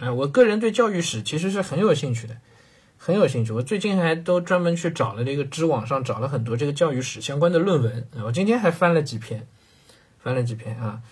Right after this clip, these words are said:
哎，教育史其实是挺好玩的一件事情。我一直也觉得中国的现在在用的这个教育史应该要重写。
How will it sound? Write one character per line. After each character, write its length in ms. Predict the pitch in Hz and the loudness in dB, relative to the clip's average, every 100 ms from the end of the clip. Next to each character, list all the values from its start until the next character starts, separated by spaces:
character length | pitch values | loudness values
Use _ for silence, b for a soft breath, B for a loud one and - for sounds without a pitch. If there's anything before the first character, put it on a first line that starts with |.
| b b _ | b b _
哎， 120 | 120 | -2
教 220 | 120 226 | 4 4
育 80 | 202 | 6
史 240 | 175 117 | 2 -2
其 160 | 110 151 | -4 -4
实 160 | 151 175 | -4 -2
是 260 | 170 143 - 110 | 0 -2 -6 -16
挺 180 | - 175 | -4 0
好 120 | 190 | 2
玩 200 | 117 107 | 0 -2
的 60 | 113 | -2
一 100 | 117 | -2
件 180 | 107 107 | -4 -8
事 160 | - | -8
情。 180 | 110 113 | -8 -10
我 180 | 117 131 | -4 -2
一 100 | 202 | 0
直 140 | 196 196 | -2 0
也 160 | 170 | 0
觉 160 | 120 127 | 0 -2
得 100 | 151 | 0
中 200 | 151 175 | 0 0
国 140 | 139 | 0
的 280 | 135 135 120 | 0 0 0
现 220 | 117 185 | 0 2
在 120 | 165 | 4
在 180 | 156 165 | 6 4
用 200 | 175 220 | 4 4
的 80 | 151 | 2
这 80 | 135 | -2
个 60 | |
教 180 | 139 165 | 2 2
育 140 | 139 123 | 2 -4
史 220 | - 95 | -6 -8
应 120 | 123 | -2
该 140 | 175 | 0
要 120 | 214 147 | 2 2
重 220 | - 120 | 2 -2
写。 260 | - - | -2 -4